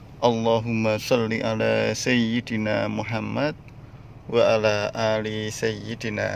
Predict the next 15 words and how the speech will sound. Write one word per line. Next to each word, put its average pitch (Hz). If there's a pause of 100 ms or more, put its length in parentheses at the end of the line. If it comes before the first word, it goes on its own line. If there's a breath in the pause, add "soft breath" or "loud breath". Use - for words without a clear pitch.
Muhammad. 98 (1900 loud breath)
Orang 131
yang 127
paling 147
kaya 113 (640 loud breath)
adalah 110 (160)
orang 147
yang 120
bisa 160 (720 loud breath)
menerima 127 (240)
pembagian 117
takdirnya 135
dengan 113
senang 104
hati. -